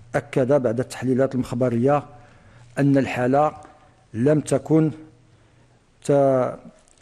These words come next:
تعني أو لم تكن نتيجة عن الإصابة بفيروس كورونا المستجد.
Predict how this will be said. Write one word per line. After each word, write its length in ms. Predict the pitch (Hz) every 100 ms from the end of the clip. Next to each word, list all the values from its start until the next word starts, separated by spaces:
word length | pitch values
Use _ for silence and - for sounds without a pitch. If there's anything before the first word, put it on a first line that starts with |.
| _ _ _
تعني 480 | - 123 147 165 165 - - _ 143
أو 160 | 131
لم 180 | 131 156
تكن 440 | - 143 151 151 139 135
نتيجة 480 | 143 135 151 123 127 -
عن 160 | 156
الإصابة 800 | 139 139 143 131 139 131 143 147 - - - - -
بفيروس 680 | 139 135 135 139 151 - - - - - -
كورونا 540 | 147 131 131 143 139 - - - - - - -
المستجد. 580 | 156 147 123 - 110 80